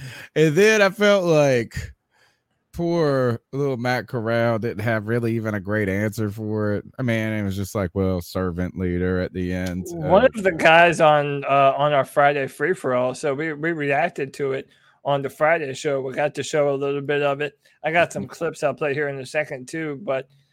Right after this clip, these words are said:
Speaker 2: um, he made a good point, and I wanted to kind of pass this on to you guys. He's like,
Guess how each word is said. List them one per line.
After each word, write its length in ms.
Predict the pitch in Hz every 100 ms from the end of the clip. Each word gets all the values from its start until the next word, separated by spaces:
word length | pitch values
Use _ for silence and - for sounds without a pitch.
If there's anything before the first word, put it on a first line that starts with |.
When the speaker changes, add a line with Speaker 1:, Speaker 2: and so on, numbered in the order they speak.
| _
Speaker 2:
um, 220 | 139 151 143
he 180 | 139
made 220 | 202 226 240
a 60 |
good 260 | 175 185 139
point, 300 | 175 185 151
and 100 | 143
I 40 |
wanted 420 | 135 156 160 151
to 200 | 147 139 131
kind 180 | - 151
of 120 | 127
pass 260 | 131 143 143
this 180 | 143 143
on 200 | 135 135
to 80 | 127
you 220 | 143 151
guys. 360 | 139 131 131 _ _ _ _ _
He's 260 | - 196 151
like, 220 | 180 175